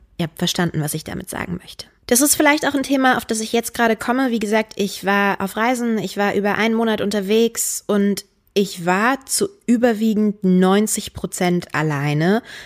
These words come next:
und ich war schon oft alleine, sei es, äh, zu Hause oder sei es eben auf Reisen. Und das stellt eigentlich nie ein großes Problem dar. Aber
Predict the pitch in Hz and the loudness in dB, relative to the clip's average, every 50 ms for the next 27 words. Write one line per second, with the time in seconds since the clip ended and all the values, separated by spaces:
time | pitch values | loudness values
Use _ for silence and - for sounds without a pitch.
0 | - - - - 190 196 196 196 196 - - _ _ _ _ _ _ - 139 175 | -20 -12 -2 2 4 4 4 2 0 -4 -16 _ _ _ _ _ _ 0 0 0
1 | - - 160 180 175 170 - - 170 156 - - 208 214 - - - - - - | 0 0 -2 0 0 0 0 0 -2 -2 0 -2 -4 -4 -4 -6 -10 -12 -8 -4
2 | 202 208 214 214 214 214 220 220 233 233 233 233 233 233 - _ _ _ _ _ | -2 0 0 2 2 2 0 2 2 2 2 0 0 -2 -6 _ _ _ _ _
3 | _ - 180 180 180 180 175 180 185 185 - - - - - 165 165 160 151 160 | _ -6 -2 0 2 2 2 2 2 0 0 -4 -4 -4 -4 -4 -4 -4 -4 -4
4 | 156 147 - - - 185 175 190 220 240 233 240 214 190 180 170 170 175 170 170 | -4 -6 -6 -6 -6 -4 0 2 2 2 4 4 2 2 2 2 2 0 0 -2
5 | - - 165 160 165 156 - 156 156 - - 151 156 175 196 214 208 233 233 226 | -2 -2 -2 -2 -2 -2 -4 -6 -10 -8 -4 -2 0 0 0 0 0 -2 -2 -4
6 | - - - - - - - 190 208 190 196 190 - - 202 202 214 - - 202 | -6 -12 -18 -18 -16 -6 -2 0 2 2 2 0 2 2 2 2 2 2 0 0
7 | 196 196 196 196 190 196 214 214 208 196 190 185 196 196 190 190 185 - - - | 0 -2 -2 0 2 2 2 2 2 2 2 0 0 0 -2 -6 -8 -8 -6 -4
8 | 185 170 160 175 170 170 170 175 180 185 185 185 180 175 165 151 - - - - | -4 0 2 2 4 4 6 6 6 6 6 6 4 2 2 -2 -4 -6 -8 -12
9 | - - 160 160 190 185 185 208 240 | -10 -10 -8 -4 -2 0 0 0 -2